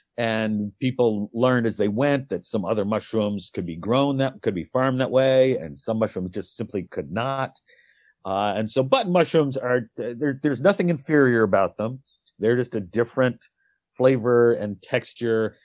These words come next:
Uh, they're easy to grow, and so they will always be,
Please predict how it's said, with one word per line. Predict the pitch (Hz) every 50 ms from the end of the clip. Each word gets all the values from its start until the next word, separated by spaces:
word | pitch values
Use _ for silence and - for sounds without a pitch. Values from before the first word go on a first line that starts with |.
| _ _ _ _ -
Uh, | 104 104 98 98 98 98 98
they're | 95 104 104 101
easy | - 147 151 123 131 135
to | 127
grow, | 107 101 113 131 131 127 127 123 123 123 123 120 120 117 117 117 - -
and | 113 117 113 113 110 113 110 110 110 110 110 107
so | - 120 110
they | 117 120
will | 120 98
always | 123 127 120 123 127 120 113 101 90
be, | 87 104 123 123 120 117 117 113 110 101